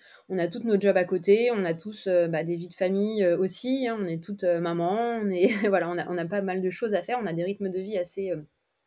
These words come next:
assez intenses. On est bénévole, on fait vraiment notre maximum pour essayer de, de communiquer. Et ap-, mais là, vraiment, le fait d'ouvrir les délégations régionales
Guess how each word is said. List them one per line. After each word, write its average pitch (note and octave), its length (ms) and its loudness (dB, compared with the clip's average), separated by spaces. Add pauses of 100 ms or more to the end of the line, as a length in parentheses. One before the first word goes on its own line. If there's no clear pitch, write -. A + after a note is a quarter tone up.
(140)
assez F3+ 200 -6
intenses. F3+ 420 -4 (680)
On G#3 120 2
est A3 80 -2
bénévole, G3+ 680 4
on F#3 100 -6
fait G3 200 0
vraiment G3 280 -2
notre F#3+ 180 -2
maximum F#3+ 460 -4
pour F#3 160 -6
essayer F3+ 260 -2
de, E3+ 140 -6
de E3 120 -4
communiquer. F3+ 760 -2 (280)
Et F3+ 140 2
ap-, E3 180 0
mais F#3 300 0
là, G3+ 180 2
vraiment, G#3 340 0
le G3+ 140 2
fait G#3+ 200 -6
d'ouvrir G#3 280 -2
les G3 160 2
délégations F3 560 -2
régionales F#3+ 640 -2